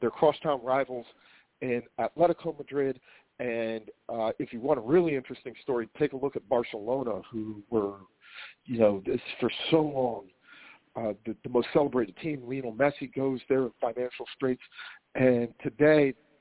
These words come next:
for the first time, uh, since I don't know when,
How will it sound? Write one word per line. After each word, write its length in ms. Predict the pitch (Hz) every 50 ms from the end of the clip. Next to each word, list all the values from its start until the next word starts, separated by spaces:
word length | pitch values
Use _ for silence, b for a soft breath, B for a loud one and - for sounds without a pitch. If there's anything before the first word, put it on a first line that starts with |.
| _ _ _
for 80 | 147 110
the 80 | - _ _
first 200 | 175 175 165 - - - -
time, 340 | 156 156 156 147 139 135 131 123 117 _ _ b b b b b b b b b b _ _ _ _ _ _ _ _ -
uh, 340 | - - _ - - - - - - - -
since 180 | 147 127 113 - - - -
I 140 | 147 170 190
don't 240 | 180 143 120 101 123
know 120 | 160 175
when, 280 | 170 139 123 104 90